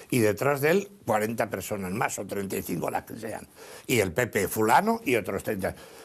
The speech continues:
Bueno, la gente vota, las urnas dictan, ¡pum! Y sale elegido el psoe. ¿Y quién es el que tiene que ser cabeza tal? Zapatero.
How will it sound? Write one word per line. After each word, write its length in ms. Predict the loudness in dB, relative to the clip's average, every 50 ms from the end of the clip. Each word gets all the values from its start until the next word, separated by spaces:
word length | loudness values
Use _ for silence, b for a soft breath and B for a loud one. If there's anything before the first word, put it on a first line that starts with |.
| B
Bueno, 200 | 0 0 0 0 -2 -2
la 160 | -2 -2 0
gente 260 | 0 0 0 2 2
vota, 320 | 4 4 2 2 2 2 2
las 220 | 2 2 2 2
urnas 260 | 2 2 2 0 0
dictan, 400 | 0 -2 0 2 2 0 0 -2
¡pum! 400 | -2 4 4 4 4 4 0 -8 -8
Y 100 | -6 -4
sale 380 | 0 2 2 2 2 2 0 0 0 0
elegido 600 | 0 0 -2 -2 -4 -2 0 2 0 0 0 -6 -8
el 80 | -6
psoe. 320 | -4 0 0 0 0 -2 -6 B B B B B
¿Y 140 | -2 -2 0
quién 180 | 0 0 0 0
es 120 | 0 0
el 180 | 0 0 0 0
que 120 | -2 -2
tiene 240 | 0 0 0 0 0
que 60 | -2
ser 220 | -2 -2 -2 -2 0
cabeza 400 | 0 0 0 0 -2 -4 0 0
tal? 200 | 0 0 0 -4 -14 -12
Zapatero. 600 | -10 -10 -4 -4 -4 -2 0 -2 -2 -2 -4 -12